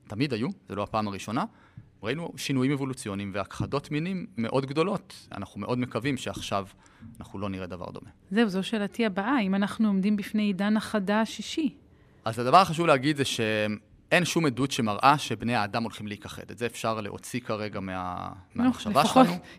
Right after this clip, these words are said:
Speaker 2: יש נקודת אור אחת
Speaker 1: ואפילו אני
Speaker 2: בסמסטר
Speaker 1: אגדיל,
Speaker 2: הזה.
Speaker 1: יש מאמר שיצא לא מזמן, שהראה מה הסף לטמפרטורה, שאם נעלה מעליו, תתחיל הכחדה שישית או הכחדה גדולה, כולל האדם נגיד, והם ראו טמפרטורה של מעל חמש נקודה שתיים מעלות. זה סף הטמפרטורה שמעליו או מתחתיו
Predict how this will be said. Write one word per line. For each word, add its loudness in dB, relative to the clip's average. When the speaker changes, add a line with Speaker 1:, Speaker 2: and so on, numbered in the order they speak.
Speaker 2:
יש 6
נקודת 8
אור 12
אחת 6
Speaker 1:
ואפילו 6
אני 6
Speaker 2:
בסמסטר 2
Speaker 1:
אגדיל, 4
Speaker 2:
הזה. -2
Speaker 1:
יש 0
מאמר 4
שיצא 0
לא 2
מזמן, 0
שהראה 0
מה 2
הסף 2
לטמפרטורה, -6
שאם -4
נעלה 0
מעליו, 0
תתחיל -8
הכחדה 0
שישית -6
או 0
הכחדה 2
גדולה, 2
כולל 0
האדם -2
נגיד, -6
והם -2
ראו 2
טמפרטורה 0
של 0
מעל 6
חמש -2
נקודה -6
שתיים -2
מעלות. -6
זה -6
סף 0
הטמפרטורה -4
שמעליו 0
או -6
מתחתיו -8